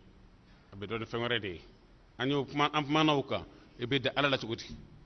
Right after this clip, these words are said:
An kumana o kan. A filanan, e ka da mɛlɛkɛ ko la, mɛlɛkɛw.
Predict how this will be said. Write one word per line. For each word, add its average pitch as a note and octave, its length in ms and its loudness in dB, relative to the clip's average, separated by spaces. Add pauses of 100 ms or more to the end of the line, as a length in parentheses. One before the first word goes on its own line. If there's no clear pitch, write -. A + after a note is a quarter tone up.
An A#2+ 100 -4
kumana A#2 300 0
o G2+ 40 -4
kan. E2 160 -14 (680)
A A2 80 -4
filanan, A3+ 480 12 (680)
e C#3 100 2
ka C#3+ 160 2
da C#3 140 8
mɛlɛkɛ G#2+ 380 0
ko G#2+ 120 -4
la, F#2 100 -6 (120)
mɛlɛkɛw. G#2 340 -6